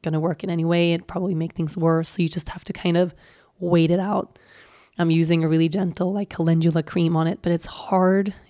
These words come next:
you know, to just kind of trust your instinct when your kid is suffering and, like, all I wanna do is, like, <laughs> get everything at the pharmacy and cover her with it. But right now I know that's not it. I don't wanna lock this stuff in. We want it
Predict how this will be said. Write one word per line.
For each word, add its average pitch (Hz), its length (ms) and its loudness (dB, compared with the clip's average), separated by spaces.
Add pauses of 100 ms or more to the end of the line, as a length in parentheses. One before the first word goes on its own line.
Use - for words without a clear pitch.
you 202 120 -2
know, 196 200 0
to 202 120 -6
just - 300 -2
kind 175 220 -2
of 180 160 -2 (1120)
trust - 320 -2
your 185 160 0
instinct 202 640 2
when 170 160 0
your 165 140 -4 (100)
kid 175 180 0
is 175 100 2
suffering 185 520 2
and, 190 200 -2
like, 190 220 -6
all 165 180 2
I 170 60 4
wanna 165 220 2
do 160 200 2
is, 160 220 -2
like, 190 240 -4 (300)
<laughs> - 320 -20
get 165 160 2
everything 175 400 2
at 170 80 0
the 175 80 0
pharmacy 175 600 0
and 165 160 -2
cover 165 320 -2
her 185 160 0
with 185 200 2
it. 196 180 0
But 175 140 0
right 175 180 0
now 170 180 0
I 165 120 0
know 180 280 0
that's 190 240 -4
not 202 160 -4
it. 185 320 2
I 170 40 -2
don't 160 100 0
wanna 160 160 0
lock 165 280 -2
this 170 120 -10
stuff - 280 -8
in. 175 200 0
We 170 100 0
want 190 200 -2
it - 80 -6